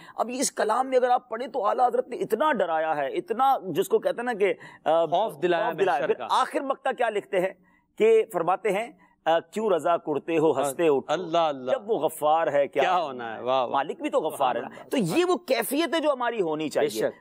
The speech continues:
Speaker 1: तो सैयदी आला हजरत से, बुजुर्गों से ये हमने सीखना है कि उम्मीद भी रखनी है,
Speaker 2: हम्म।
Speaker 1: लेकिन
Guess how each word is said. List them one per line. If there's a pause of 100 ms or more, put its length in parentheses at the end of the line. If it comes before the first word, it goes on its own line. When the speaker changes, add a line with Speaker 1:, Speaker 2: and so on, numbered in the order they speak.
Speaker 1:
तो
सैयदी
आला
हजरत
से,
बुजुर्गों
से
ये
हमने
सीखना
है
कि
उम्मीद
भी
रखनी
है,
Speaker 2:
हम्म। (240)
Speaker 1:
लेकिन